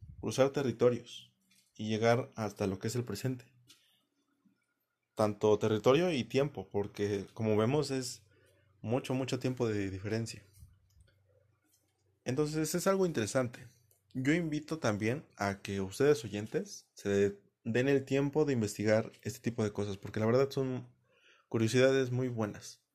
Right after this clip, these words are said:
El hecho de tener un escudo que sea representativo de tu apellido, y yo tengo, yo tengo seguro de que también hay un escudo para mi apellido materno.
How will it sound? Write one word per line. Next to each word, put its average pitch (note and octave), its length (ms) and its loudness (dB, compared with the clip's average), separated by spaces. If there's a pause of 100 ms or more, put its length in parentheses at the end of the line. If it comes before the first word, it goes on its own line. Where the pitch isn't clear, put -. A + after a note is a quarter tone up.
(1120)
El A2+ 320 2
hecho C3 220 0
de D3 80 2
tener B2 300 2 (180)
un B2 140 -2
escudo C3 480 0
que G2+ 120 -6
sea A#2 480 0
representativo G2+ 800 0
de G#2 100 6
tu - 100 -2
apellido, C#3 500 0 (460)
y A2+ 120 -2
yo C#3 160 2
tengo, D#3 360 2
yo E3 220 4
tengo F3+ 420 -2 (580)
seguro E3+ 640 -2 (160)
de A#2 280 2
que G#2+ 300 2
también B2 500 0
hay A2+ 180 -2
un B2 340 -2 (300)
escudo D#3+ 500 0
para F#2+ 220 -2
mi F#2+ 180 -4
apellido G#2+ 460 -4
materno. G2 480 -8